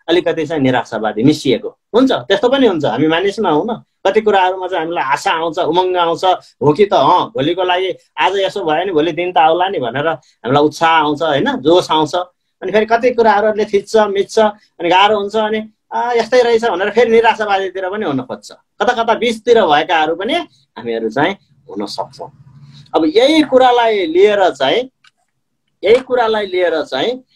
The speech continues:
अ, यहाँ, अ, यो, अ, पद छ। अनि यो अहिले हामीले पढेको रोमी पन्ध्रको तेह्र पद चाहिँ एउटा प्रार्थना हो। अब भनौँ न, त सदिच्छा,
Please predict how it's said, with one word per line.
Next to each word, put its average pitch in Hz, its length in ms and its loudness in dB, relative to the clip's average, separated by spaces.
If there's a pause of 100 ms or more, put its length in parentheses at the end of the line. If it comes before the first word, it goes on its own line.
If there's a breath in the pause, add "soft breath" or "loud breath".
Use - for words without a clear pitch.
(200)
अ, 120 80 -4 (580)
यहाँ, 175 520 0 (200)
अ, 127 260 -6
यो, 190 400 4
अ, 123 680 -4
पद 226 280 4 (260)
छ। - 120 -6 (380)
अनि 254 280 -6
यो 294 120 4 (380)
अहिले 220 220 0
हामीले 226 240 2
पढेको 220 360 -2
रोमी 214 340 0 (360)
पन्ध्रको 254 520 2
तेह्र 233 460 2
पद 220 480 -2
चाहिँ 143 260 -2 (380)
एउटा 220 160 2
प्रार्थना 226 760 -4
हो। 160 220 -4 (1080)
अब 104 60 -14
भनौँ 156 340 -4
न, 190 220 0
त 165 220 0
सदिच्छा, 196 600 -2